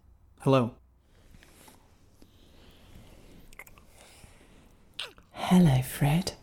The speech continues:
Speaker 2: You were fantastic last night.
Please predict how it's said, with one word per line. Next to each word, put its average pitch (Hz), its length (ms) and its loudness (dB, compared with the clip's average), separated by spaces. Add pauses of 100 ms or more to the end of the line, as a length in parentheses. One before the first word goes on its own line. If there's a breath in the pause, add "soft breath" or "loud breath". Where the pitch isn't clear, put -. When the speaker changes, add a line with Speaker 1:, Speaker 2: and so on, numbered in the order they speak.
(1800 soft breath)
Speaker 2:
You 185 200 12
were 156 120 10
fantastic - 1120 6
last 139 340 0
night. 135 360 0